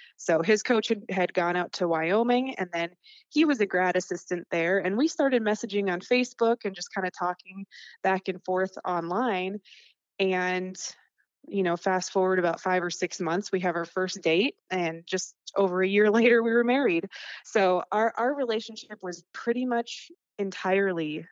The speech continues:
um, long distance, and it was after college. But of course, we knew who each other were. You know, we were both pretty prominent figures in the athletic, um, department at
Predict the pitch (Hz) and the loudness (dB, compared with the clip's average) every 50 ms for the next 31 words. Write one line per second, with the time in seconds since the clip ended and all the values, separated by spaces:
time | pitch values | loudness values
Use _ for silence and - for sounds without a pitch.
0 | _ _ - - 180 175 170 160 160 165 165 - - 185 185 185 196 196 185 190 | _ _ -8 -4 -2 -2 -2 -2 -4 -4 -6 -4 0 0 2 2 2 2 2 2
1 | 202 202 - - 156 151 - - - - - - 180 170 170 156 185 180 - - | 0 0 0 -4 -6 -6 -6 -10 -18 -14 -8 -4 -2 0 0 0 0 -2 -2 -2
2 | 165 180 202 - - 175 - - 160 151 156 151 - - - - - - - - | -2 -2 -2 -4 -6 -6 -4 -4 -4 -2 -2 -2 -4 -4 -6 -12 -16 -16 -18 -18
3 | - - - 208 202 202 196 - - 233 226 220 - 208 208 190 185 180 180 175 | -16 -6 0 2 2 2 2 2 0 0 0 0 -2 -6 -8 -6 -4 -4 -4 -4
4 | 170 - - 311 330 320 277 - - 190 165 156 147 147 139 107 - 151 190 240 | -4 -2 2 4 4 4 4 2 0 -2 -2 0 -2 -2 -2 -4 -2 0 0 -2
5 | 240 _ - - - - _ - 196 185 175 165 170 175 180 175 180 202 202 196 | -2 _ -14 -20 -20 -18 _ -2 0 2 4 4 4 4 2 2 4 4 4 2
6 | - - - 208 202 196 - 185 170 170 185 185 - - - 180 175 170 180 175 | 2 0 0 0 0 0 -2 -4 -2 -2 -2 -2 -4 -4 -2 -4 -4 -2 0 -2
7 | 175 175 - 175 170 170 165 160 165 - - 170 160 160 170 - - - _ - | -2 -2 -2 -2 -2 -2 -2 -2 -2 -2 -2 -2 0 0 0 -2 -4 -12 _ -20
8 | - - - - - - - 170 160 151 151 151 151 - - - - 190 - - | -20 -20 -20 -20 -12 -8 -4 -2 -2 -2 -4 -4 -6 -8 -8 -4 -4 -4 0 0
9 | 175 - - 170 170 170 170 160 | 0 0 0 0 -2 -2 -2 -2